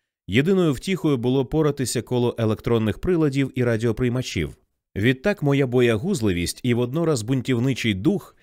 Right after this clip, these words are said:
що заховався десь під нею, спонукали мене створити ось це». Він узяв невеликий зеленавий металевий предмет, що нагадував кулю малого калібру. Звідки я взяв гроші на це?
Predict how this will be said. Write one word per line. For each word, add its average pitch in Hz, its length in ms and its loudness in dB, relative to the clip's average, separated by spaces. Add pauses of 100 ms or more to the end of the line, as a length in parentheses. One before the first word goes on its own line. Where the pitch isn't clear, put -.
(200)
що - 160 0
заховався 156 540 0
десь 135 240 0
під 92 200 -2
нею, 175 300 0
спонукали 135 680 -2
мене 110 260 0
створити 107 640 -2
ось 104 260 0
це». 107 320 -2 (680)
Він 160 200 2
узяв 165 340 2
невеликий 143 520 2
зеленавий 117 760 0
металевий 95 480 0
предмет, 127 580 -2 (300)
що - 160 -2
нагадував 127 540 0
кулю 156 320 0
малого 98 380 0
калібру. 104 560 -4 (640)
Звідки 107 460 0
я 117 140 4
взяв 113 280 2
гроші 175 320 0
на 82 140 0
це? - 280 -6